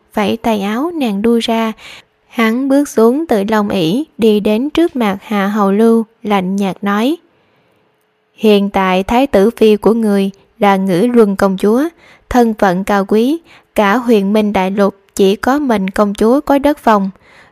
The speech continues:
Người hẳn là nên quan tâm tới nàng, chứ không phải nghĩa muội Tiêu Khuynh Thành của người."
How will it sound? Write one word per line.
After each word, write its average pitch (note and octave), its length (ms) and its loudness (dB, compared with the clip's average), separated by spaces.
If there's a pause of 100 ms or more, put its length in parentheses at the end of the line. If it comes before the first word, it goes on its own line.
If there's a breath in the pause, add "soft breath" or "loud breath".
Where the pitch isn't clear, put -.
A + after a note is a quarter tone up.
Người G#3+ 260 4
hẳn G#3 320 -4
là G#3+ 280 0
nên G#3+ 240 -2
quan G#3 220 0
tâm G3+ 280 -2
tới B3 160 -2
nàng, G3+ 320 -4 (420 soft breath)
chứ C4+ 160 4
không G#3+ 260 2
phải F#3+ 280 -2
nghĩa A3+ 260 0
muội G3+ 300 0
Tiêu A#3 260 4
Khuynh A3 240 0
Thành F#3+ 280 -6
của G#3 140 2
người." G#3+ 280 0